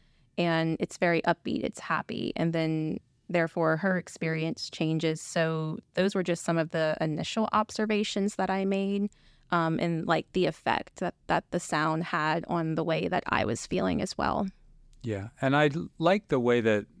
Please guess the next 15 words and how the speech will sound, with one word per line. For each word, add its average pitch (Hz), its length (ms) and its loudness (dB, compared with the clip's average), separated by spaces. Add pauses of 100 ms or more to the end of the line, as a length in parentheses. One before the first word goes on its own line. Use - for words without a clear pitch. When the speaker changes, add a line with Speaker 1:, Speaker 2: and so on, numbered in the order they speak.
(160)
Speaker 2:
um, 98 400 0 (480)
they 113 200 0
talk 143 420 0
about 107 440 4
the 107 280 -2
embodied 107 800 0
nature 98 600 2
of 92 180 0
this 98 200 -2
sonic 107 440 2
experience, 104 560 0
like 98 220 0
it 101 140 -2 (100)
actually 104 800 2 (640)
had 104 280 0